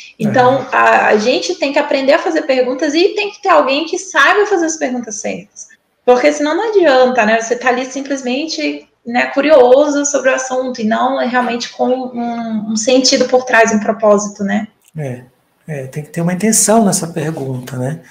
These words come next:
Speaker 2: E uma escuta, uma percepção muito grande pra escutar, sabe? É, um gesto te diz muita coisa.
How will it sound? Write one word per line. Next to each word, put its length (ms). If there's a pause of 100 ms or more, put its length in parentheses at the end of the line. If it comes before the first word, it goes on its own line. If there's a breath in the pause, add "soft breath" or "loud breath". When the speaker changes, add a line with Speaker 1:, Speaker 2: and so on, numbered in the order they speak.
(320 soft breath)
Speaker 2:
E 100
uma 120
escuta, 840 (520 soft breath)
uma 140
percepção 600
muito 340
grande 640
pra 160
escutar, 720
sabe? 460 (360 loud breath)
É, 160
um 240
gesto 500
te 140
diz 280
muita 280
coisa. 400